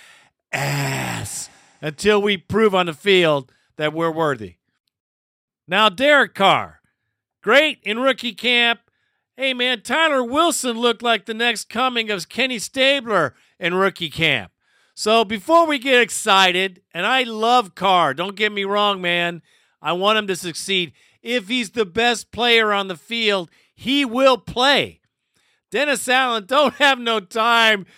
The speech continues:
to be jacking around with, "This guy could be better." He better put the best player, he better put him on the field every single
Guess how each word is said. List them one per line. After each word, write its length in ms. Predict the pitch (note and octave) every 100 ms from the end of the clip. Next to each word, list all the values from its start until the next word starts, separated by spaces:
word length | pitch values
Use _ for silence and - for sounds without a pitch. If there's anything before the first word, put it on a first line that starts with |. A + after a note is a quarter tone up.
| _ _
to 140 | A#3
be 200 | G3 G#3
jacking 640 | D#3+ D#3+ G3+ G3+ G#3 G#3+
around 540 | G3 F#3+ G3 G3 F#3+ F#3
with, 240 | F3+ E3 _ _ _ _ _
"This 260 | F#3 G#3 -
guy 240 | G#3 F#3
could 420 | D3+ - G3 G#3
be 200 | G3 G3
better." 200 | F3 E3 - _
He 160 | C4
better 260 | D4+ C4+ A3+
put 360 | - G#3+ G#3+
the 100 | F3
best 720 | D3 A#2+ F#3+ A3 C4 - - _ _
player, 680 | - B3+ C#4 B3+ F#3+ E3 D#3+ _ _ _ _ _ _
he 120 | -
better 240 | A#3+ D#4+ B3
put 180 | B3+ B3+
him 100 | A#3+
on 200 | A#3+ G#3
the 80 |
field 520 | D#3 - A#3+ A3+ G3+ E3 _ _ _
every 600 | A3 A#3+ G#3 A3 A3 F#3 -
single 760 | - C4 A#3 A3 G3+ F3+ D#3